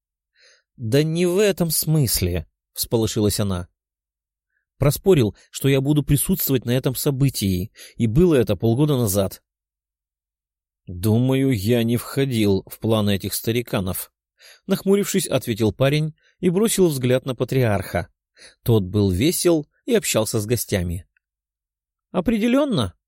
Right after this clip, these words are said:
сказала она и поникла. "Прости, что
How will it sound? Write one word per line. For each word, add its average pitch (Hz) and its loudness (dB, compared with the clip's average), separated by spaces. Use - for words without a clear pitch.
сказала 104 0
она 131 -2
и - -6
поникла. 90 -2
"Прости, 160 0
что 101 0